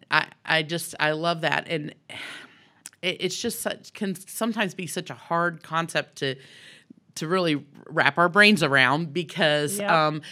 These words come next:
Speaker 1: we do get stuck in our old ways or, um, you know, you c-, you can think that you're self-aware and then really what you are is just kinda stuck in your ways. Uh, <laughs>
Speaker 2: <laughs>
Speaker 1: or maybe, m-,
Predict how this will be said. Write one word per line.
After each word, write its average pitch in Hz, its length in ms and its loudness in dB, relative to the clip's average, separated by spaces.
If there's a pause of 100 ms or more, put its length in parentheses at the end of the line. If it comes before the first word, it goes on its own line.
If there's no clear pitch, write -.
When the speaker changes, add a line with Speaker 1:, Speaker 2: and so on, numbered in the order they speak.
(200)
Speaker 1:
we 175 240 -4
do 196 320 -2
get 175 300 -2
stuck - 340 -2
in 165 80 -2
our 156 180 -2
old 160 240 -6
ways 156 380 -4
or, 143 460 -4
um, 135 500 -6
you 165 140 -8
know, 143 100 -2
you 160 220 -6
c-, - 180 -20 (100)
you 170 140 -14
can 160 220 -8
think 220 260 0
that 170 160 0
you're 160 160 -4
self-aware 156 720 0
and 147 260 -4
then 147 360 -4
really 160 340 -2
what 139 220 -6
you 147 140 -8
are 143 200 -2
is 135 160 -4
just 143 240 -8
kinda 139 180 -4
stuck 143 300 -4
in 123 80 -6
your 120 100 -6
ways. 117 440 -8 (400)
Uh, 170 180 6 (200)
<laughs> 285 260 6 (920)
Speaker 2:
<laughs> - 500 -8
Speaker 1:
or 190 140 0
maybe, 180 480 0
m-, 131 580 -10